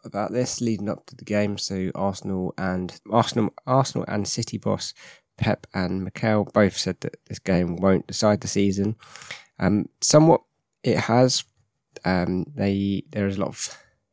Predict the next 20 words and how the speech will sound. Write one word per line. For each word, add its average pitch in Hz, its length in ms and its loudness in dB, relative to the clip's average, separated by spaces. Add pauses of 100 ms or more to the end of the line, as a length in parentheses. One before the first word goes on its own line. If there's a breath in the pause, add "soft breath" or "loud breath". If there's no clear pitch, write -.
(140)
talk. - 360 0 (520 loud breath)
Um, 92 360 -12
this - 640 -2 (100)
game 98 480 0 (160)
moved 98 480 -2 (100)
Arsenal 92 380 0
clo-, 90 240 -6 (140)
uh, 101 320 -10
City - 360 -2
closer 95 540 -2 (880 loud breath)
to 95 420 -2 (1160)
Arsenal, 127 480 2 (120)
um, 101 340 -6 (180)
cl-, 101 140 -6
closing 95 360 -2
the 92 80 -4
gap 90 380 -4
to 87 220 -6
two 110 200 0
points, 123 460 2